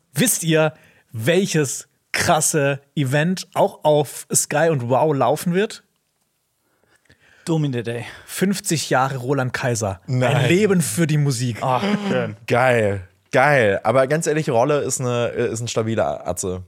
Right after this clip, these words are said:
Speaker 3: Der
Speaker 2: Ja.
Speaker 3: ist, äh,
Speaker 1: <laughs>
Speaker 3: Rolle ist wirklich, Rolle ist im Herzen stabil geblieben.
Speaker 1: Ja.
Speaker 2: Wisst ihr,
Speaker 3: Ähm.
Speaker 2: wisst ihr, was auch eine Sky-Eigenproduktion ist?
Speaker 3: Was?
Speaker 2: Tschernobyl.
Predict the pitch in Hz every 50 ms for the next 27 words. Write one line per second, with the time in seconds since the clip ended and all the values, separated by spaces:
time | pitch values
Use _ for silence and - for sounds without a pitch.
0 | _ - 185 160 131 98 - 104 107 101 - 85 87 95 98 98 95 95 98 107
1 | - - 190 - - 202 - - - - - - 101 117 131 123 113 101 113 104
2 | 117 - - 110 117 120 117 113 107 110 101 113 139 151 135 123 127 123 113 110
3 | 117 - - 107 - 110 104 104 107 104 95 92 90 92 90 90 92 92 95 -
4 | - 110 107 107 107 101 - - _ _ _ 110 110 104 104 - 180 151 127 147
5 | 156 - 190 143 120 117 110 127 151 156 165 170 - 123 - - - 131 143 160
6 | 160 - 123 131 143 160 - - 175 170 - - 180 185 190 226 - - - _
7 | - - 107 107 139 - - _ _ - - 110 110 135 175 - - 98 107 113